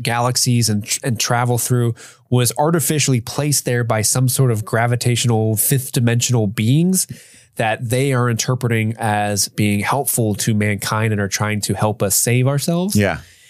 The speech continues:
Speaker 1: And so w-, there's this gravitational anomaly, and Amelia reaches out, and there's this, like, little handshake moment. And they're like, "Wow, we had first contact with these fifth dimensional beings. How cool."
Speaker 2: Yeah, it warped her fingies. I saw it.
Speaker 1: I
Speaker 2: Hope they're
Speaker 1: synced it.
Speaker 2: okay. Um,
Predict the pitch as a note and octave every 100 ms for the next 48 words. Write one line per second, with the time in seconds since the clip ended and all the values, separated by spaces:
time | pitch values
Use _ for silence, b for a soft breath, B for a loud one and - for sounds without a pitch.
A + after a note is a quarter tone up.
0 | B B _ - G2+ G2+ G2+ - B2 A2+
1 | G#2+ A2 C3 B2 C#3 B2 A#2+ A2+ - C#3
2 | B2+ B2 B2+ A#2 A2+ G#2+ A2+ A2+ A2 G#2
3 | G2+ B B B B B C#3 A#2 A#2 A#2
4 | A2 B2 A#2 A2+ A2 G#2+ G2+ G#2 G#2+ G2+
5 | A#2 A2+ G#2 A2 - B2+ B2 A#2 A2+ G#2
6 | G#2+ G2+ F#2+ E2 F2 F2+ G#2+ B2+ C3 A#2+
7 | A2+ C#3 B2 - C#3 C#3 B2+ A#2 A#2+ A#2+
8 | G#2+ - B2+ - B2 A#2+ - A#2 A2 C#3+
9 | A#2 F#2 G2 G2 A#2+ C#3+ A2+ F#2 E2 F#2
10 | D2+ D2+ F#2+ - E2+ - F2+ G2 D#2 -
11 | - _ - - F2+ F#2 - - - _
12 | _ B B B B - F#2+ - D2 G2+
13 | F2+ F#2+ F2 B B B B B B B
14 | B - D#2+ D#2 D2+ D2 C#2+